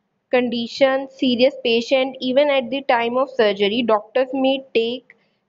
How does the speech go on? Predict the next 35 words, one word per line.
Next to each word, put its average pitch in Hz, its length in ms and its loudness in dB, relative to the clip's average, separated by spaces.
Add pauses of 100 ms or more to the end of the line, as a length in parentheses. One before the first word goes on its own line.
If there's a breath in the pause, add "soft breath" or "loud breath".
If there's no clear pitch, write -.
suggestion 262 640 0
from 262 280 0 (460)
experts 220 640 -2
sitting 285 340 0 (160)
in 254 140 2 (180)
other 220 180 2 (100)
countries। 185 380 -4
देखो, 185 200 -2 (260)
हेल्थ 247 220 2
केयर 285 180 2
में 311 140 -4
क्या 262 160 2
होगा 202 240 -2
कि 269 280 -12
अगर 226 440 2 (300 loud breath)
आप 226 280 0 (360)
एक 220 160 0
डॉक्टर 220 400 0
को 269 180 2
सर्जरी 233 420 0
में 233 120 -2
दिक्कत 214 340 -2
हो 208 40 6
रही 208 200 2
है 214 80 2
या 220 80 2
मेडिसिन 220 480 -2
में 233 120 0
दिक्कत 208 360 -4
हो 196 60 -2
रही 190 140 -2
है, 202 100 2
डायग्नोज 214 560 -2
नहीं 233 200 4
हो 220 60 2